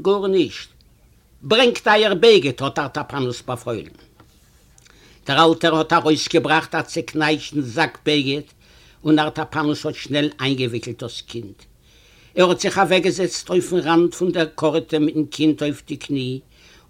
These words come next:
און מיט די נעגל אנגעהויבן אראפרייסן די פארקארע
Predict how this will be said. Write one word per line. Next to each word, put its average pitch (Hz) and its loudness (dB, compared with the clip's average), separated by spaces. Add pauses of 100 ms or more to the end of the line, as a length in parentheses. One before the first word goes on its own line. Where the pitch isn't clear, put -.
און 190 8
מיט 185 4
די 202 4
נעגל 202 4 (120)
אנגעהויבן 151 2
אראפרייסן 139 -2
די 127 -6 (120)
פארקארע 131 -2